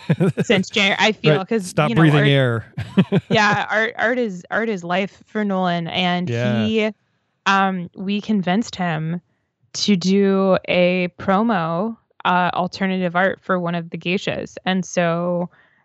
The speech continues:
Speaker 2: um, he had a blast, and it's beautiful, and
Speaker 1: Awesome.
Speaker 2: we're leaking, like, we're doing sneak previews of it as we get closer to the show, but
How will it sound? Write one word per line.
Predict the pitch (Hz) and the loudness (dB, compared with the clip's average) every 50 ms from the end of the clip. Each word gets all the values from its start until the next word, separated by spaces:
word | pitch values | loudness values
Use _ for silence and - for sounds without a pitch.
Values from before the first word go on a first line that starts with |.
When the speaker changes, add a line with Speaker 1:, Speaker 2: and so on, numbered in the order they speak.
| _ - | _ -4
Speaker 2:
um, | - 180 180 175 170 165 165 160 160 165 165 - _ | 0 0 2 2 0 -2 -4 -8 -10 -12 -14 -16 _
he | - - - 233 | -14 -4 -2 0
had | 220 220 190 | 0 0 -2
a | 170 | -2
blast, | - 180 170 170 175 175 208 - - - - - | -2 0 0 2 0 0 -4 -6 -10 -20 -14 -8
and | - 185 185 | -6 -6 -6
it's | 170 - _ - | -6 -8 _ -20
beautiful, | _ - 175 185 185 190 - - 220 214 220 233 - - | _ -10 -6 -6 -6 -6 -4 -2 -2 0 0 -2 -2 -4
and | - 196 196 | -2 -2 0
Speaker 1:
Awesome. | 185 185 | 0 0
Speaker 2:
we're | 190 190 185 185 180 180 180 180 180 - | 2 2 2 2 4 4 4 2 0 0
leaking, | 190 185 170 196 208 208 196 - 208 196 190 190 185 185 - - | -4 -4 0 2 2 2 2 2 2 2 2 0 -2 -4 -4 -4
like, | 185 180 170 170 - | -4 -4 -4 -4 -2
we're | - 185 180 180 | -2 -2 -2 0
doing | 170 190 185 180 175 175 | 0 0 0 0 0 -2
sneak | - - - 185 170 - | -4 0 0 0 0 2
previews | - 196 185 190 196 185 | 2 4 6 6 6 6
of | 190 185 | 6 6
it | 180 180 170 - - | 6 4 4 2 2
as | - 175 170 - | 0 -2 0 -2
we | 185 | -2
get | 180 180 175 | -4 -4 -2
closer | - 196 180 - 190 | -2 -2 -2 0 -2
to | 190 | 0
the | 175 175 | 0 0
show, | - - 175 165 170 185 | 0 2 2 2 2 2
but | 190 190 202 185 180 180 - | 0 2 2 2 2 2 -2